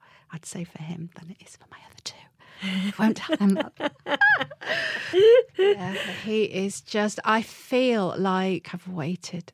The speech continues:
such a long time for him to come along.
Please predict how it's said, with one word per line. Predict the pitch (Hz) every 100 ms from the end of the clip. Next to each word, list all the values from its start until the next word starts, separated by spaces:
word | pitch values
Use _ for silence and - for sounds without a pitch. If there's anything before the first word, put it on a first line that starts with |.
| _
such | - - - 175 - -
a | 156
long | 175 156 165 - _
time | - 170 170 165 175 _ _ _ _ _
for | - 170
him | 170 160 160
to | -
come | - 170
along. | 151 156